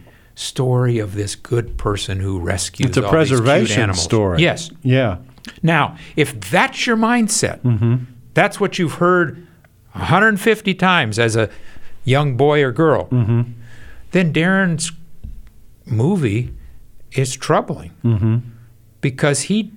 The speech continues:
Speaker 1: deals with the end of the story where Noah gets drunk.
Speaker 2: Mm-hmm.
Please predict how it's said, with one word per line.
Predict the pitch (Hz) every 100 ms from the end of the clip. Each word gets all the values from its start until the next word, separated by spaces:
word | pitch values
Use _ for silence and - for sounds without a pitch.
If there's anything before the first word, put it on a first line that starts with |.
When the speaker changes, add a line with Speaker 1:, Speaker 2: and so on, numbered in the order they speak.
| - _ _ - - - - _
Speaker 1:
deals | - 131 131 120
with | 147 143
the | 151
end | 190 254
of |
the | 160
story | 127 - 107 98
where | 98 110
Noah | 123 147
gets | 131 143 -
drunk. | 110 139 226 - -
Speaker 2:
Mm-hmm. | 117 104 113